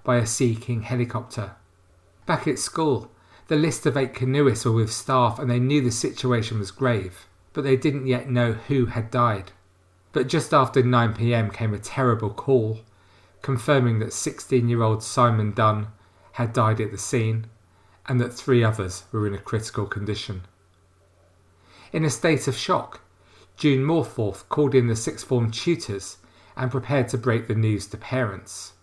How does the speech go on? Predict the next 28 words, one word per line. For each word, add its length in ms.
And 100
then 160
two 280
hours 280
later, 420
a 80
fax 500
arrived 400
from 200
Dorset 480
Police 600
with 180
a 60
list 580
of 180
the 80
dead 400
who'd 140
been 120
identified 720
by 100
the 80
head 240
of 80
sixth 360
form, 300
Norman 320
Pointer, 560